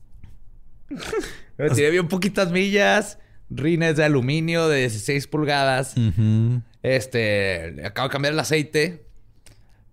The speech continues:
Speaker 1: Pero
Speaker 2: Y
Speaker 1: hay, eh, una arteria de ballena en la cajuela.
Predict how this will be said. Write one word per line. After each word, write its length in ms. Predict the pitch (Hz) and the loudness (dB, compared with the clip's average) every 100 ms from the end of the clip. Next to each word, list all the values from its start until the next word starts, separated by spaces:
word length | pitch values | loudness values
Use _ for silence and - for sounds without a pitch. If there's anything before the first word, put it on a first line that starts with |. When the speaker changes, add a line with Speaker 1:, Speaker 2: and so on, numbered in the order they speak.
| - | -6
Speaker 1:
Pero 540 | 156 160 165 175 170 - | 2 4 6 6 4 2
Speaker 2:
Y 40 | |
Speaker 1:
hay, 460 | 131 143 147 147 147 | 0 2 2 2 2
eh, 160 | 143 135 | 2 2
una 180 | 147 | 0
arteria 440 | 151 139 151 143 147 | -2 0 0 0 2
de 100 | 139 | 2
ballena 380 | 127 120 127 135 | 0 0 -2 -2
en 80 | |
la 100 | 131 | -4
cajuela. 440 | 127 - 131 - | -8 -8 -6 -6